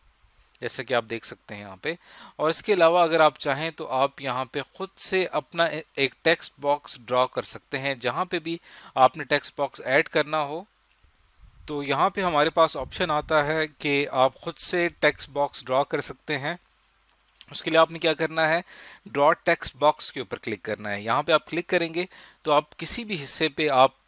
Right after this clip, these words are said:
जो टेक्स्ट ऐड करना चाहते हैं वो ऐड कर सकते हैं। जैसे यहाँ पे बिल्कुल आखिर में आके यहाँ पे मैंने कॉपीराइट्स ऐड करने थे तो यहाँ पे मैंने टेक्स्ट ऐड, अ, टेक्स्ट बॉक्स ऐड कर दिया है। अब इसके अंदर आप जो आप टेक्स्ट लिखेंगे वो इसके अंदर आपको लिखा हुआ नज़र आएगा। तो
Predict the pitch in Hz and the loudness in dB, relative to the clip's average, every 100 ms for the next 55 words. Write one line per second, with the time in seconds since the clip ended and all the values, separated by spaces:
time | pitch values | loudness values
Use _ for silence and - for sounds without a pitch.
0 | - 139 127 131 131 139 - 135 127 - | -6 -4 -4 -8 -4 -4 -2 0 0 0
1 | 120 117 123 113 151 143 127 117 110 - | -4 -2 -2 -2 -2 -6 0 0 0 -4
2 | 107 104 - 110 104 107 131 123 120 143 | -6 -8 -10 -10 -8 -6 -4 -2 -2 0
3 | 156 160 - - - - 165 202 180 151 | -2 -2 -8 -20 -20 -10 -8 -6 -2 2
4 | 147 - 202 151 135 - 147 123 127 139 | 2 0 -2 2 0 0 -2 -2 -4 -4
5 | 131 131 135 135 131 180 151 113 131 117 | -2 -4 -2 -2 0 0 2 2 0 -2
6 | - 120 139 139 135 123 127 147 139 139 | -4 -6 -6 -10 -10 -6 -6 -6 -4 -4
7 | 139 - 156 - - 127 - - 123 117 | -4 -4 -4 -8 -6 -6 -6 -12 -6 -4
8 | 107 110 - 147 - - 139 - - 120 | -4 -6 -2 -2 -2 -2 -2 -2 -4 -4
9 | - 147 135 156 147 151 - - - - | -2 -6 -4 -2 0 0 -2 -20 -14 -4
10 | 147 160 - 208 190 180 175 165 180 165 | -2 -2 -2 -2 0 4 4 4 0 0
11 | - - 170 - - - - - 190 180 | -2 -2 -2 -2 -8 -6 -10 -6 -6 -4
12 | 160 147 147 143 - 156 127 151 127 120 | -4 -4 -8 -6 -2 -2 -2 -2 0 -2
13 | - 127 113 123 127 143 101 98 90 90 | -2 -10 -6 -4 -4 -6 -6 -8 -10 -10
14 | - - - - - _ _ _ _ | -12 -14 -10 -10 -12 _ _ _ _